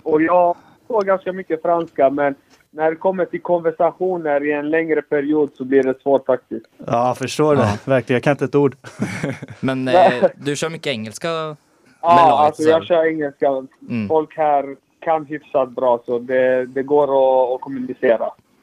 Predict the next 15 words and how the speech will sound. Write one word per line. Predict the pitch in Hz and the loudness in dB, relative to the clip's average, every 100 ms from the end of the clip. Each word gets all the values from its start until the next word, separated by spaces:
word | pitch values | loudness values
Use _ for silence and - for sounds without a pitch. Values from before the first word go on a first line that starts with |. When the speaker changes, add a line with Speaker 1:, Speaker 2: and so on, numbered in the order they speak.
| _ _ _ - | _ _ _ -8
Speaker 2:
Ja, | 120 | -4
men | 117 107 | -2 -2
grymt. | 123 127 - - _ _ _ _ _ | -2 -2 -8 -20 _ _ _ _ _
Speaker 3:
Position? | 175 170 190 202 240 92 _ _ _ _ _ _ _ _ _ | -4 -2 0 0 -2 -8 _ _ _ _ _ _ _ _ _
Speaker 1:
Eh, | 156 170 175 170 160 - - - | 4 6 6 6 2 -6 -20 0
vänster | 170 190 185 175 | 4 4 4 0
ytter | 180 - 156 - | 2 0 -2 2
slash | 165 160 _ | 0 0 _
tia. | 185 131 117 - _ _ _ _ _ - | -6 -4 -6 -10 _ _ _ _ _ -6
Speaker 3:
Vad | 139 | -4
trivs | 139 139 - | -2 -4 -2
du | 139 | -2
bäst | 165 - 104 | -2 -4 -4
i | |
då? | 98 | -4